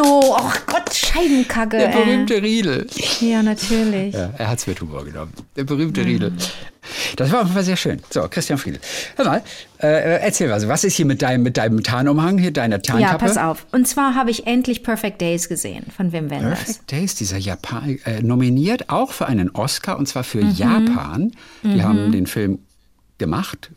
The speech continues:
Speaker 2: gesponsert,
Speaker 1: Mhm.
Speaker 2: bezahlt, haben sich Wim Wenders als Regisseur geholt.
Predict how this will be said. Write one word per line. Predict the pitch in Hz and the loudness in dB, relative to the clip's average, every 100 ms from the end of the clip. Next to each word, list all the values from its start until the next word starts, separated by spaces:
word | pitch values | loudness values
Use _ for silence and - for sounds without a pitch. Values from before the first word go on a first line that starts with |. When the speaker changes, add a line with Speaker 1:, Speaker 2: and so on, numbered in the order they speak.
| - | -10
Speaker 2:
gesponsert, | 101 - - 196 180 220 | -8 -6 2 4 6 4
Speaker 1:
Mhm. | 214 | 4
Speaker 2:
bezahlt, | 220 - 170 98 143 - - - - - | 2 -2 -2 -2 -4 -6 -18 -18 -18 -6
haben | 107 107 | -2 0
sich | 98 | 0
Wim | 101 90 90 | -2 -2 0
Wenders | 98 120 | -2 -4
als | 101 104 | -4 -6
Regisseur | 104 85 - 98 113 | -6 -6 -6 -4 -4
geholt. | 139 160 170 | -4 -4 -6